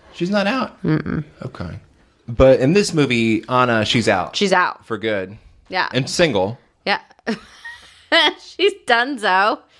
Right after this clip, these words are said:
Speaker 1: Well, like, yeah, that
Speaker 2: Yeah.
Speaker 1: her, her girlfriend isn't, she's not, like, meeting up with her girlfriend anywhere.
Speaker 2: No, well, we don't, that's, that's a, we don't know. Like, that's a, an end that was left kind
Speaker 1: Kinda
Speaker 2: of
Speaker 1: da-,
Speaker 2: hanging.
Speaker 1: kinda, kinda dangling.
Speaker 2: Yeah.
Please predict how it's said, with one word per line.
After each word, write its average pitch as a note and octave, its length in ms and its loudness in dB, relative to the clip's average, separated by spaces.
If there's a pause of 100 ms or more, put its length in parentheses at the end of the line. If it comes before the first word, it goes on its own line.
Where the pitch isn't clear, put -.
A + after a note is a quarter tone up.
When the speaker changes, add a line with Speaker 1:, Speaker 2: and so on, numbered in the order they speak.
(160)
Speaker 1:
Well, D#3 140 4
like, C#3+ 160 2
yeah, B2 220 0
that A#2+ 100 -12
Speaker 2:
Yeah. C3 160 0
Speaker 1:
her, C#3+ 240 2
her C#3+ 100 2
girlfriend D#3 560 4
isn't, A#2 460 -4
she's D#3+ 160 -2
not, D#3 140 -2
like, C#3 120 -4
meeting C3+ 220 0
up C3 100 2
with A2 80 -4
her G#2 60 -2
girlfriend A2 440 0
anywhere. E2 260 -8
Speaker 2:
No, C#4 380 2
well, C4+ 200 2
we C4+ 140 -2
don't, C4+ 380 2
that's, A#3+ 220 -2
that's A#3 320 -2
a, A3 420 2
we G#3 140 -4
don't G3+ 220 0
know. G#3+ 160 4
Like, F3 500 0
that's F3+ 320 -2
a, F3 500 0
an E3 280 -4
end F#3+ 320 2
that D3+ 160 2
was F3 240 2
left F3 580 0
kind F#4+ 240 0
Speaker 1:
Kinda A2 80 0
Speaker 2:
of A2+ 60 -4
Speaker 1:
da-, - 80 -2
Speaker 2:
hanging. - 240 -6
Speaker 1:
kinda, G#2 220 -2
kinda - 120 -12
dangling. F2+ 500 -8
Speaker 2:
Yeah. E3+ 240 -10